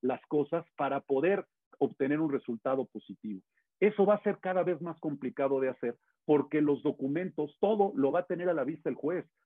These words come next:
los videos, las declaraciones, puede interrogar a los testigos. Si se cita al director general de la empresa, se le va a poder preguntar. Entonces, ya cambió. Ya no es lo mismo de antes.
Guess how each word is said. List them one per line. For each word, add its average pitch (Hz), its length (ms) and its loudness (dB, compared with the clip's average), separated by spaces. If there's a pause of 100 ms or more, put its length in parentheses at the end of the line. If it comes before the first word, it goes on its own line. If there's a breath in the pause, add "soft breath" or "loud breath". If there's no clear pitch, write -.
los 160 320 2
videos, 151 560 2
las 127 160 0
declaraciones, 139 880 0 (100)
puede 202 240 6
interrogar 147 560 0
a 170 60 0
los 147 200 -2
testigos. 151 600 -4 (420)
Si 156 120 -6
se 156 180 0
cita 185 260 0
al 185 80 6
director 147 440 2
general 139 320 0
de 156 100 2
la 139 60 2
empresa, 131 500 -2
se 135 80 -4
le 123 120 0
va 143 120 2
a 175 60 -2
poder 160 300 -2
preguntar. 127 600 -6 (440)
Entonces, 185 400 4 (440)
ya 202 180 2
cambió. 113 400 0 (460)
Ya 202 220 4
no 214 180 6
es 185 100 0
lo 165 100 0
mismo 139 360 -2
de 101 100 -4
antes. 101 320 -6